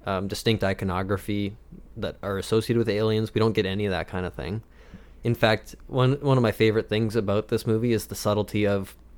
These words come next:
everything alien related. The reason why this is such a grounded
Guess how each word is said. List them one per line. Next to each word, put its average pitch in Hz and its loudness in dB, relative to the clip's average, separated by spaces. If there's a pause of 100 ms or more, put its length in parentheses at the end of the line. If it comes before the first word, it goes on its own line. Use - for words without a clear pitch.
(720)
everything 117 4
alien 104 2
related. 104 2 (800)
The 113 6
reason 123 4
why 107 6
this 104 0
is 98 -4
such - -2
a 98 0
grounded 95 0